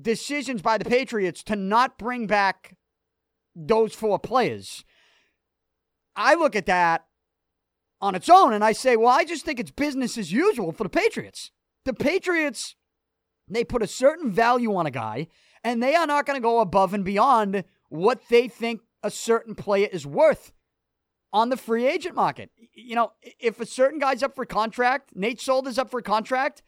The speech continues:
Bill Belichick is gonna look at that and he's gonna say, "This is how much I think this guy is worth." And if Nate Solder is gonna come back to them and say, "Well, this team's willing to give me this, can you match this?"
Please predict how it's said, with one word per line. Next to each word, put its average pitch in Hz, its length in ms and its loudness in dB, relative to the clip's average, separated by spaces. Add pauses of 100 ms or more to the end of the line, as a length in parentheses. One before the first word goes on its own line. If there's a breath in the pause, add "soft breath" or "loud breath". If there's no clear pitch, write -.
(600)
Bill 311 160 2
Belichick 285 680 2 (100)
is 233 160 -4
gonna 262 160 0
look 247 240 2
at 262 80 -8
that 233 340 4
and 233 140 -4
he's 208 100 -8
gonna 254 160 -2
say, 240 380 -2
"This 262 200 -6
is 269 120 -12
how 247 160 -2
much 254 260 0
I 254 80 2
think 220 220 -6
this 240 160 -8
guy 220 160 2
is 214 120 -2
worth." - 360 -4 (360)
And 233 120 -2
if - 100 -8
Nate 254 240 -2
Solder 302 420 2
is 220 200 -2
gonna 254 160 -4
come 220 140 -4
back 233 260 2
to 285 80 -4
them 240 160 0
and 202 100 -6
say, 233 160 0
"Well, 208 140 0
this 247 240 -8
team's 269 280 -8
willing 247 200 -2
to 226 60 -4
give 220 120 -6
me 214 140 -4
this, 277 320 -2
can 208 160 -6
you 202 100 -4
match 208 400 -2
this?" 202 380 -6